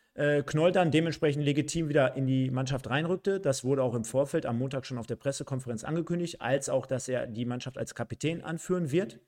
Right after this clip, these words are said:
Absolut richtige Entscheidung. Wobei ich mir die ganze Zeit immer so die Frage stelle,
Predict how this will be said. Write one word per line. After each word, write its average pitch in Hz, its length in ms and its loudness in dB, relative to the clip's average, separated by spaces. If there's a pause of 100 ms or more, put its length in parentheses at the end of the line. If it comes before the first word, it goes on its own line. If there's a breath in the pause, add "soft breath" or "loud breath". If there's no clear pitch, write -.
Absolut 131 380 -2
richtige 143 340 -2
Entscheidung. 180 460 -2 (440 loud breath)
Wobei 143 280 4
ich 143 100 0
mir 165 100 0
die 147 120 -2
ganze 160 240 -2
Zeit 180 180 2
immer 160 160 0
so 151 140 -2
die 151 80 0
Frage 143 340 -4
stelle, 139 420 -4